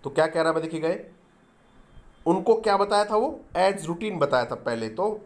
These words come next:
and born from, जो कहाँ से पैदा हुए, जहाँ से जनित है, कहाँ से, from differences,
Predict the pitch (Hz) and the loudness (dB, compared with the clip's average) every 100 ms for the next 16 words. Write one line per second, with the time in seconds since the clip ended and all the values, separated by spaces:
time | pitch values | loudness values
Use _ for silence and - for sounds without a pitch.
0 | - 147 160 160 - 160 190 202 202 170 | -8 0 0 0 0 4 4 4 0 2
1 | 139 123 151 151 165 196 208 - 165 160 | 2 0 -2 0 2 2 0 -2 0 2
2 | 175 208 151 151 165 165 151 156 175 160 | 2 2 2 0 -2 -2 -2 -2 -4 0
3 | 151 185 269 - - - - - 185 165 | 0 0 -4 -8 -20 -20 -16 0 2 2
4 | 151 165 - 190 185 175 | -4 -4 -2 -2 -2 -4